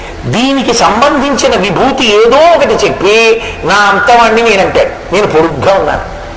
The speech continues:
నేను తెల్లగా ఉన్నాను, నా జుట్టు నల్లగా ఉంది, నేను ఈ కులం,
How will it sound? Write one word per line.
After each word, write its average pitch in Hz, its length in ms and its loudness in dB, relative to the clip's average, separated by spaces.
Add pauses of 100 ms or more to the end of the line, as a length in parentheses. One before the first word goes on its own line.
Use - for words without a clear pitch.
(120)
నేను 202 140 0
తెల్లగా 147 460 2
ఉన్నాను, - 680 -6
నా 214 60 4
జుట్టు - 300 -2
నల్లగా 165 420 4
ఉంది, - 240 -2 (420)
నేను 196 160 0
ఈ 175 80 -2
కులం, 151 360 0